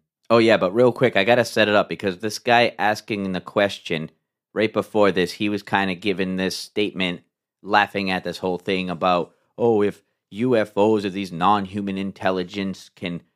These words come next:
come all the way across the galaxy, millions and billions of miles away, light years away, and then crash,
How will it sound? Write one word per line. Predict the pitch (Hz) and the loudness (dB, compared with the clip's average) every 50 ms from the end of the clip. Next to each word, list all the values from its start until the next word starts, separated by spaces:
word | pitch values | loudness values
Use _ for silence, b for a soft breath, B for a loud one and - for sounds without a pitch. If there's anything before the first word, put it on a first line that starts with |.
| _ _ - | _ _ -4
come | - 110 104 98 - - | -2 -2 0 -2 0 2
all | 104 107 107 101 | 4 4 4 4
the | 98 | 4
way | 95 101 98 95 95 | 2 4 4 2 2
across | 90 - - - 104 104 101 - | 0 -2 -2 0 0 0 0 -2
the | - 101 92 | -4 -6 -6
galaxy, | - - 104 92 95 101 98 95 92 - - - 101 98 98 95 92 90 87 _ _ _ _ _ _ _ _ _ _ - | -2 0 2 2 4 2 2 -2 -6 -10 -14 -10 -8 -8 -6 -6 -8 -10 -12 _ _ _ _ _ _ _ _ _ _ -10
millions | 95 98 107 107 104 101 101 98 95 | -6 -4 -2 0 0 -2 -2 -2 -4
and | 101 95 92 | -4 -4 -2
billions | 92 101 101 101 98 98 95 98 98 85 92 | 0 0 0 0 -2 -4 -4 -4 -6 -6 -6
of | 95 92 | -6 -4
miles | 98 95 95 98 98 98 98 95 90 | 0 0 2 2 2 2 0 -2 -2
away, | 98 90 87 98 101 98 98 98 98 | -4 -4 -2 0 0 0 0 0 -2
light | 92 92 98 95 - | -2 -2 -2 -2 -4
years | - 101 101 98 92 | -4 -6 -4 -4 -4
away, | 95 90 87 98 95 95 92 90 90 85 - _ _ _ _ _ - | -6 -4 -2 -2 0 0 0 0 -2 -4 -8 _ _ _ _ _ -14
and | - 95 95 | -10 -6 -6
then | 95 95 95 90 | -6 -6 -6 -8
crash, | - - - 98 90 92 92 87 85 - - - - | -10 -6 -2 0 2 2 2 0 0 -4 -8 -10 -12